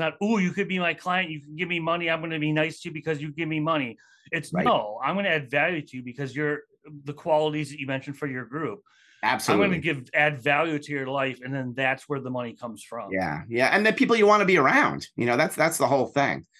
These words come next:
Speaker 2: So, like, when we started this group back in twenty fourteen, before anybody knew what a global pandemic was, we used to do this every other month. We'd have these big events. Um, it was, like, the last Wednesday of the month, every other month.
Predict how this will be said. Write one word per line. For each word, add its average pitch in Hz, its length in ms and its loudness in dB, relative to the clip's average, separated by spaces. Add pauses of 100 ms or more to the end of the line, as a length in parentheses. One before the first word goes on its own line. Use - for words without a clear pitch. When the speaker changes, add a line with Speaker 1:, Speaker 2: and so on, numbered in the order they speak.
(320)
Speaker 2:
So, 160 160 4
like, 143 160 6
when 143 140 8
we 226 140 6
started 175 460 4
this 147 140 2
group 160 240 6
back 127 220 4
in 107 80 2
twenty 135 240 4
fourteen, 123 680 2
before 98 200 0
anybody 117 300 4
knew 117 100 4
what 113 80 4
a 107 140 4
global 113 260 2
pandemic 107 560 2
was, 104 500 4 (360)
we 151 140 6
used 185 140 4
to 147 80 4
do 151 120 8
this 147 280 6
every 165 220 6
other 147 200 6
month. 131 240 6
We'd 107 160 2
have 98 140 0
these 98 180 -2
big 139 260 2
events. 110 760 2
Um, 92 580 2
it - 20 -6
was, 101 80 -2
like, 101 140 0
the 95 60 0
last 110 320 2
Wednesday 107 800 2
of 98 160 0
the 101 80 -2
month, 101 260 0
every 98 180 0
other 87 140 -2
month. 82 280 -4